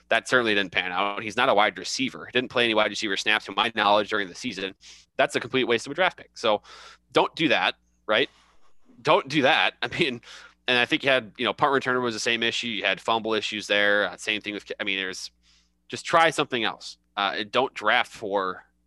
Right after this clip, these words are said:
dra-, don't draft specialists, whether it's a long snapper, whether it's a kicker or a punter or a returner. Uh, find a guy, uh, just find guys in undrafted free agency after the draft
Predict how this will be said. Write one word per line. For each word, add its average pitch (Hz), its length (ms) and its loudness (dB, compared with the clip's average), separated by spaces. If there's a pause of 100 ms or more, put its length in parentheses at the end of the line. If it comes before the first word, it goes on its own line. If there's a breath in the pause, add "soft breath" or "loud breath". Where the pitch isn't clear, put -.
(140)
dra-, 110 180 -2
don't 127 220 0
draft 113 220 2
specialists, - 680 -6 (100)
whether 98 280 -2
it's 92 180 -6
a 92 260 -2
long 90 240 -8
snapper, 98 380 -6
whether 90 300 -4
it's 87 180 -16
a 82 300 -12
kicker 90 320 -8
or 87 60 -10
a - 40 -16
punter 98 440 -10
or 85 140 -12
a - 240 -20
returner. 95 420 -10 (800 loud breath)
Uh, 90 300 -8
find 131 360 0
a 131 40 0
guy, 104 580 2 (300)
uh, 92 420 -8 (140)
just - 240 -14
find 131 240 2
guys 117 240 2
in 101 100 -18 (480)
undrafted 113 420 0
free 98 160 -6
agency 95 320 -8
after 98 300 -4
the 92 60 -14
draft 80 440 -14